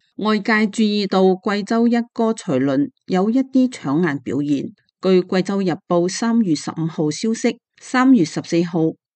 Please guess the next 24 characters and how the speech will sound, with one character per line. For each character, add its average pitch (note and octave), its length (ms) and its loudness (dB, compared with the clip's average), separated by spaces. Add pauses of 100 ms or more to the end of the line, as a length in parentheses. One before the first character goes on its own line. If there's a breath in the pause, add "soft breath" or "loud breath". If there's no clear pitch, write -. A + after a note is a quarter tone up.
中 C4+ 240 4
共 F3 260 4
貴 F#3 220 0
州 G#3 180 -2
省 E3+ 380 -2
委 D3+ 260 2
常 C3+ 380 -4
委 C#3 300 -2 (180)
暨 G3 300 0
省 E3+ 340 -2
委 E3 300 0 (100)
黨 F#3+ 320 2
建 F#3+ 240 2
領 D#3+ 300 -2
導 D#3 160 -2
小 - 200 -6
組 D#3+ 520 -2 (160)
召 G#3+ 160 0
開 A3+ 360 0
會 E3 200 4
議， D3 340 2 (260)
徐 F#3+ 200 2
麟 E3+ 280 4
主 - 140 -8